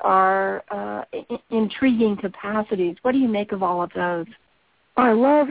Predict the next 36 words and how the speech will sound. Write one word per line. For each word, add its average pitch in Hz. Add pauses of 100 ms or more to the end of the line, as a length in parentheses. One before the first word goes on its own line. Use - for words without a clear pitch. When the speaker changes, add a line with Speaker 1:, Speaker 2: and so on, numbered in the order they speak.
(140)
Speaker 2:
Trish 294 (280)
Lesage's 247
work, 202
uh, 190
when 208
she 226
writes 202
about 196
traveling 196
through 185 (100)
parallel 185
universes. 175 (720)
That 226
is 202 (260)
absolutely, 196 (160)
um, 165 (240)
excellent 190
for 180
people 202
to 175
read 170
if 165
they 190
want 196
to 202
know, 180
what 185
does 269
this 214 (140)
feel 220
like, 139 (140)
you 185
know, 180
when 175
you 165 (640)
go 180